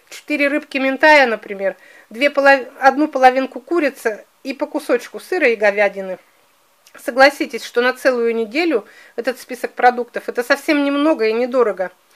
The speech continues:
Все другие диеты обходятся намного дороже, я уже это знаю. Если вы выдержите две недели без солевой диеты, вы гарантированно снизите вес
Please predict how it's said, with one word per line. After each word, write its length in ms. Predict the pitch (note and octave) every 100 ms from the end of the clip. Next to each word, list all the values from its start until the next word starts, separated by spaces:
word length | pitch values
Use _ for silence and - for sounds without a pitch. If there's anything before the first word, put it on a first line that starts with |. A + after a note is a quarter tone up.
| - - - - - - _
Все 180 | -
другие 400 | C#4+ D4+ C4+ E4
диеты 380 | C4+ C4 C4+ C4+
обходятся 540 | A#3 - C4+ A#3+ - A#3
намного 520 | C4 D#4 D4 C#4 A3
дороже, 460 | G3 G#3 G#3 G3
я 200 | G3+ B3+
уже 220 | B3+ A3+ A#3
это 480 | G#3+ A3 A#3+ A#3
знаю. 460 | G#3+ G#3+ G3+ F#3 F3 _ _ - -
Если 360 | A3+ C4 F#4+ D#4+
вы 140 | B3
выдержите 580 | A3 G#3+ G3+ G#3+ A3 A3+
две 240 | G3+ A#3 E4+
недели 500 | D#4 G3 G3 F#3+ F#3+
без 220 | C4 C#4
солевой 400 | - C4+ C4+ A#3+
диеты, 520 | F#3+ F#3+ A#3+ - A#3
вы 160 | - A#3+
гарантированно 760 | A#3+ B3+ B3+ B3+ C4+ A3 G#3+
снизите 480 | G#3 B3 B3 G#3+ -
вес 320 | A3 F4 -